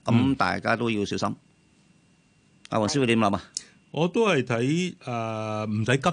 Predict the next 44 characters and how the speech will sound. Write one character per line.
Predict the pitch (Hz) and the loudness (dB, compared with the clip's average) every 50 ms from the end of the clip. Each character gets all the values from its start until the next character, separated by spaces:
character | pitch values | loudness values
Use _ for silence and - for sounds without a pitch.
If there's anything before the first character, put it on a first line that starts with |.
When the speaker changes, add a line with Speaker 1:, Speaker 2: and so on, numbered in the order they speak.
| - - | -2 -4
Speaker 2:
住 | - - 98 92 | -6 -4 -4 -4
買 | 87 82 90 101 | -2 -4 -4 0
啦， | 113 120 123 127 - | 0 -2 -2 -2 -2
因 | - 151 | 0 0
為 | 135 113 98 98 95 95 95 92 - 113 | 2 2 0 0 0 -2 -4 -6 -8 -10
而 | 101 90 104 | -8 -4 -2
家 | 120 131 131 | 0 0 0
嗰 | 123 123 117 117 - 110 104 98 98 95 98 | -2 -2 -4 -4 -2 -2 -2 0 -2 -2 -2
個 | 101 - | -4 -2
社 | - 113 107 | -2 0 2
會 | 117 117 | 2 0
事 | 117 - 107 | 0 0 -6
件 | 95 - 107 110 107 | -4 0 0 0 2
唔 | 90 82 80 | 0 0 0
會 | 95 101 | 0 0
話 | 92 90 | 0 0
短 | - - 92 95 113 120 | 0 -2 -2 0 0 0
期 | - 90 82 87 | -2 -4 -4 -4
內 | 87 87 85 85 | -8 -6 -6 -4
就 | - 92 87 85 | -2 -2 -2 -2
話 | 82 85 82 82 82 - - - - - | -2 -2 -4 -4 -4 -6 -10 -18 -2 2
即 | 139 | 2
係 | 127 113 104 98 92 90 85 | 4 4 4 2 2 2 2
可 | 95 110 | 2 2
以 | 110 107 | 2 2
解 | 98 - 85 95 | 2 2 0 0
決。 | 107 - 104 | 2 0 0
就 | - - - | 2 2 0
算 | - - 117 117 | 2 4 2 2
你 | 113 | 2
解 | 110 - - 98 107 123 | 0 0 0 0 0 2
決 | 127 127 104 - | 2 2 0 0
咗 | - - 95 90 104 113 123 123 - | 0 0 0 2 2 2 0 0 -2
樓 | 107 87 82 80 82 85 | -4 -4 -2 -4 -6 -8
市 | 82 - - 95 92 95 104 107 | -10 -10 -6 -4 -2 0 0 0
啊， | 101 98 98 98 - - - - - - | 0 2 0 0 -2 -4 -16 -20 -18 -8
呃， | - 90 90 87 87 87 87 90 90 | -4 -4 -4 -2 -2 -2 -4 -4 -2
啲 | - 123 123 120 120 120 117 | 0 0 2 4 4 2 2
租 | 117 - 139 123 120 120 | 2 2 4 4 4 4
務 | 113 107 95 87 87 85 87 92 95 | 4 2 2 0 0 -2 -2 -2 -2
啊， | 92 95 95 95 98 | 0 0 0 0 -2
仲 | 98 - 98 92 | -2 -4 -4 -4
有 | 92 90 87 92 92 | -2 -2 -2 -2 -2
個 | 92 98 98 98 98 | -2 -2 0 0 0